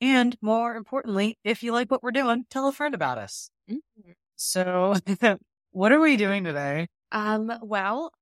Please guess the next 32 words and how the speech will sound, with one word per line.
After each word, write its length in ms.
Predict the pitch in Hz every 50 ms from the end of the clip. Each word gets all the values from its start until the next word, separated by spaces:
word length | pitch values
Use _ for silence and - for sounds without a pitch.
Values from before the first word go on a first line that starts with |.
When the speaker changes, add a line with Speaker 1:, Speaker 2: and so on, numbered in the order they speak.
| _ _ _ _ _ _ _ _ _ - 214
Speaker 2:
I 140 | 214 220 220
guess 400 | 208 220 262 302 320 - - - -
a 80 | 214 202
real 240 | 196 220 233 262 330
quick 300 | - - 262 214 208 -
update 440 | - 190 185 - - 220 196 196 190
about 280 | 196 - 180 180 180
my 160 | 180 180 180
work 240 | 175 175 185 214 196
drama 420 | - 180 156 151 156 160 170 175 170
is 220 | 170 180 175 175 -
that 180 | 196 196 226 -
there 160 | 359 370 370
is 240 | - 403 415 403 -
no 320 | 349 294 269 254 226 190 - -
update. 480 | 202 190 - - 190 175 175 165 - _ _ _ _ _ - 220
Uh, 460 | 214 214 214 220 214 220 214 214 254 254 247 349 311
<laughs> 100 | - 269
so 140 | - 262
that's 180 | 240 277 311 -
fun. 240 | - 175 170 190 208 - _ -
Speaker 1:
Yeah. 460 | 190 233 262 254 196 147 127 117 113 262 320 320 254 - _ - - 392 - 285 - - 320 - - 392 370 - _
Speaker 2:
<laughs> 840 | _ _ _ _ - - - _ _ _ - - - - - - _
Which 180 | - 220 208 -
is 200 | 233 220 196 208
actually 320 | 185 196 190 - - 202
really 320 | 185 180 185 180 185 180 - -
infuriating, 680 | 185 175 185 190 180 170 165 160 151 151 156 160 175
but 100 | 190 233
it's 140 | 403 - -
fine. 240 | - 175 165 175 190 _ _ _ _ _ _ _ _ _ _ _ _ -
Um, 600 | 208 214 214 214 214 214 214 214 220 226 220